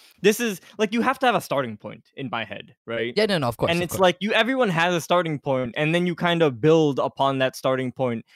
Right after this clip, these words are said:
Speaker 1: and kinda decide, "Okay, what does this person act-, where does this person actually fall in?" Right? Like, I've definitely had times where I'm dead wrong, and it's like, "Oh, this person seems intelligent." And after talking to them, it's like, "Oh,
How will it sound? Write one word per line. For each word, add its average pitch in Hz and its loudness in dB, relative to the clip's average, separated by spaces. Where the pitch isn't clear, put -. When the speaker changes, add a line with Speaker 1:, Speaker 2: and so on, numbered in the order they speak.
Speaker 1:
and 131 -2
kinda 135 0
decide, 127 0
"Okay, 208 0
what 226 2
does 254 -6
this 214 -8
person 175 -6
act-, 147 -2
where 175 0
does 185 0
this 170 -6
person 156 -6
actually 135 -8
fall 107 -4
in?" 76 -16
Right? 127 -2
Like, 139 0
I've 185 2
definitely 196 2
had 160 2
times 143 -4
where 127 -4
I'm 120 -4
dead 131 0
wrong, 123 -4
and 117 -8
it's - -14
like, 120 -8
"Oh, 233 6
this 247 -2
person 247 -2
seems 220 -2
intelligent." 170 2
And 147 0
after 170 0
talking 185 -4
to 156 -10
them, 147 -6
it's 139 -8
like, 123 -4
"Oh, 175 6